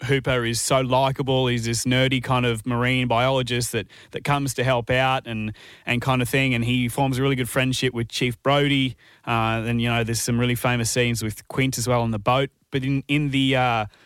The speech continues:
the book, he's a bit more of a womanizer. He ends up shagging Chief Brody's wife, um, who isn't happy in her marriage with Brody. So that happens.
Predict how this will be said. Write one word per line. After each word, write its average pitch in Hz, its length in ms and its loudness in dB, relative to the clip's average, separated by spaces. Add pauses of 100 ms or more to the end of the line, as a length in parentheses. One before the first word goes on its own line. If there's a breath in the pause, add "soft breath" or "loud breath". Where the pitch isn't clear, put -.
(120)
the 131 100 -2
book, 156 440 0
he's 147 180 -2
a 151 60 2
bit 262 280 -2
more 185 320 2
of 156 100 0
a 151 80 2
womanizer. 170 920 2 (160 loud breath)
He 139 120 0
ends 196 200 2
up 143 160 0
shagging 151 600 0
Chief 147 280 0
Brody's 135 360 2
wife, 123 680 -2 (220)
um, 120 380 0 (120)
who 135 160 0
isn't 143 220 0
happy 131 320 -2
in 123 80 -2
her 120 100 -2
marriage 123 460 -2
with 123 220 -2
Brody. 120 500 0 (320 loud breath)
So 113 160 -2
that 175 200 2
happens. 120 680 -6